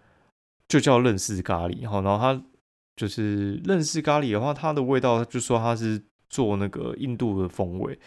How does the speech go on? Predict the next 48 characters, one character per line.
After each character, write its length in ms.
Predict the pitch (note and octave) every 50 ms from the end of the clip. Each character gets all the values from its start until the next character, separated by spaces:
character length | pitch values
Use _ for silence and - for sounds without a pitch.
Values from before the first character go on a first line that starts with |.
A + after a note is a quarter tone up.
| - - - -
但 160 | - G#3 G#3
印 140 | F3+ G3+ F#3
度 100 | F3+ F#3+
的 60 | D3+
风 180 | B2 C3 C3 C#3
味 140 | C#3+ B2+ A2+
其 200 | - - A#2 G#2+
实 120 | G#2 G#2+
就 120 | G2 A#2 A2
是 140 | A#2 A#2
它， 220 | G#2 - - - - _ _ _
印 100 | - F3
度 100 | F#3 F3+
的 40 | C#3+
风 140 | B2+ C#3 C#3+
味 100 | C#3+ B2
其 180 | - - A2
实 300 | G2 G2+ G#2 A2 F2 - - _
要 240 | - D#3 D3+ B2+ A2
全 240 | - - - G#2 G2+
部 120 | A2+ A#2 A#2+
都 160 | A#2 G2+ F#2+
是 160 | - - G#2+
辣 240 | F#2 F#2 F#2 - -
的， 120 | - A#2+ B2+
它 160 | - - D#3+
只 120 | D3+ -
有 80 | C#3+ A2+
分 240 | - C3 B2 B2 B2+
小 220 | - - F#2+ F2+
辣 160 | G2 G2 G2
跟 180 | F#2+ G#2 F#2+ F#2+
大 120 | G#2 G2 - -
辣， 200 | - - - - _ - - - - - - - - - -
然 180 | - A2+ G#2+ G#2+
后 260 | A#2 B2+ A#2+ A#2 A2+
香 220 | G#2+ - B2+ A#2+ A#2
料 160 | A#2 A2+ A2 G#2+ G#2+ A2 -
味 140 | B2+ A#2 A2
要 140 | G#2 G2
很 200 | F#2+ G#2+ A2 -
重， 200 | C3+ - C3 B2+ B2
但 160 | B2+ C#3 D3
它 140 | C#3 D#3+ C#3+
又 100 | C#3 B2
没 220 | G#2 F#2+ F2+ F#2
有。 200 | F#2 F#2+ - C3 - - _ _ _ _ _ - - _ _ - - - - - _ _
它， 140 | - - F3+